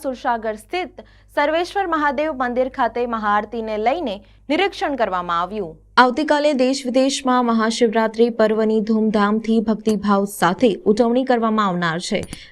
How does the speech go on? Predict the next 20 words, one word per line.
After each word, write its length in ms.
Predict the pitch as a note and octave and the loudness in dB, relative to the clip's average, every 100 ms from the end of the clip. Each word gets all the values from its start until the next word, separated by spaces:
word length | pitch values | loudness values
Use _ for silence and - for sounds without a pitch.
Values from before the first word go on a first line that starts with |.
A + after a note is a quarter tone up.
| - | 2
ત્યારે 280 | A#3 C4 G#3 - - G#3 | 4 4 0 -6 -4 4
વડોદરા 320 | A#3 C4 C4+ D4 | 4 4 0 -2
શહેરમાં 480 | C#4+ B3 A#3+ B3+ B3+ | 0 0 2 2 2
દર 160 | G#3+ G#3 | 0 2
વર્ષની 400 | A3 A3+ A#3 A3+ | 0 0 0 0
જેમ 160 | A3+ A3+ G3+ | 2 0 0
આ 20 | G3 G3 | 0 0
વર્ષે 340 | G3+ G#3 G#3 G#3 | 0 0 -2 0
પણ 160 | G#3 G3+ | -2 -2
આવતીકાલે 500 | G3+ G3+ G#3 G3+ F#3+ G3+ G3 | -2 0 0 0 0 0 0
મહાશિવરાત્રી 840 | F#3+ F#3+ G#3+ F#3+ G3 F#3+ G3 G#3+ A3 | -2 -4 -4 -2 -2 -2 0 0 0
પર્વે 340 | G3 G#3 A3+ - - - - - - | -2 0 0 -2 -8 -16 -20 -12 0
શિવ 180 | C4+ C4 | 2 4
પરિવારની 540 | B3+ B3+ A#3+ A#3+ A#3+ A#3 | 2 2 2 2 2 0
ભવ્ય 260 | G#3+ A3+ C4+ C#4 | 0 2 2 2
શોભાયાત્રાનું 840 | A#3 G#3+ G#3+ G3+ G3 G3+ F#3+ G3 F#3+ | 0 2 0 0 0 0 0 0 0
આયોજન 420 | F#3+ G3+ A#3+ B3+ | 0 0 0 2
કરવામાં 400 | B3 G#3 F#3+ E3+ | 0 0 -2 -4
આવ્યું 240 | E3 F3 F3 | -2 -2 -2
છે, 140 | G3 | -4